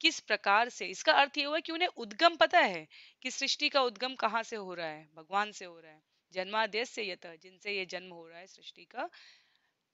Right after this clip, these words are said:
कैसे भगवान अपनी विभिन्न शक्तियों से इस व्यवहार जगत की रचना करते हैं, किस प्रकार से चलाते हैं,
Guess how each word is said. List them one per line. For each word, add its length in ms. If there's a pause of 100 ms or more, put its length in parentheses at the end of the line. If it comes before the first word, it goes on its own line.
कैसे 460
भगवान 500
अपनी 280
विभिन्न 380
शक्तियों 580
से 200
इस 300
व्यवहार 460
जगत 400
की 240
रचना 460
करते 360
हैं, 260 (320)
किस 160
प्रकार 400
से 160
चलाते 440
हैं, 300